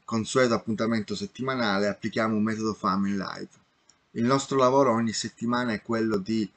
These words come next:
verificare se dobbiamo ribilanciare il portafoglio, quindi se dobbiamo applicare una rotazione, e due volte as-, al mese andiamo a ribilanciare le posizioni se il rischio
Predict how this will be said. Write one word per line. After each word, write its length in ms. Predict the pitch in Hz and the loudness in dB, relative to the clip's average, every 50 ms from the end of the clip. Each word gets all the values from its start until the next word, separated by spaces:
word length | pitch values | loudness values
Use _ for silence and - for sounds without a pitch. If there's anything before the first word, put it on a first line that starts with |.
| _ _ _ _ | _ _ _ _
verificare 760 | - 104 127 127 113 107 - - 117 107 117 110 107 101 98 | 0 2 4 4 4 2 0 -2 -2 0 2 2 2 0 0
se 140 | 92 - 104 | -2 -4 -6
dobbiamo 440 | 95 107 98 113 113 107 104 104 98 | -6 -4 -2 -2 0 0 0 0 0
ribilanciare 600 | 98 113 123 117 120 107 104 95 95 113 110 107 | -2 -2 -2 -2 0 -2 -2 -2 -4 -2 -2 -2
il 80 | 98 - | -4 -4
portafoglio, 720 | - 104 - 135 139 - - 101 90 87 85 98 98 - _ _ _ _ _ _ _ _ _ _ - - | -6 -8 -8 -8 -8 -4 -2 -2 -2 -2 -2 -6 -8 -10 _ _ _ _ _ _ _ _ _ _ -18 -2
quindi 300 | - 120 113 110 107 101 95 | 2 4 4 4 4 2 0
se 160 | - - 104 | -2 -2 -2
dobbiamo 280 | 95 107 95 - 104 104 | 0 0 0 2 2 0
applicare 400 | 98 - - 107 98 104 101 98 | 0 -2 -4 -2 0 0 2 2
una 140 | 98 95 | 2 0
rotazione, 720 | 95 107 104 - 123 - - - 127 101 92 92 98 98 - _ _ _ _ _ _ _ _ _ _ _ | 0 -2 -4 -8 -8 -6 -4 -2 -2 0 -2 -2 -4 -6 -10 _ _ _ _ _ _ _ _ _ _ _
e 240 | - 135 127 120 113 | 2 2 2 2 0
due 280 | 104 107 147 180 160 | 0 4 6 6 6
volte 380 | 123 117 120 117 98 - - 107 | 8 6 6 4 4 2 0 0
as-, 200 | 98 92 - - - | 0 -2 -4 -6 -2
al 220 | 107 104 107 113 | 0 0 2 2
mese 500 | 120 107 - 85 90 - - 120 120 - - _ _ _ _ _ _ - - _ | 0 0 -2 -2 -4 -6 -6 -8 -8 -8 -12 _ _ _ _ _ _ -20 -12 _
andiamo 360 | - 131 139 127 107 101 104 | -2 2 4 4 4 4 4
a 60 | 101 107 | 2 2
ribilanciare 680 | 120 139 147 131 123 113 110 104 - - 120 110 101 | 2 2 2 2 2 0 0 0 -2 -2 0 0 0
le 120 | 104 104 | 0 -2
posizioni 640 | - 127 127 156 151 - - - 104 92 90 95 101 | -4 -4 -4 -6 -4 -4 -2 0 0 0 0 -2 -4
se 140 | 98 - 131 | -4 -2 -2
il 80 | 131 123 | -2 -2
rischio 540 | 104 101 87 - - - 110 107 - - | -2 -4 -4 -6 -6 -4 -4 -4 -4 -6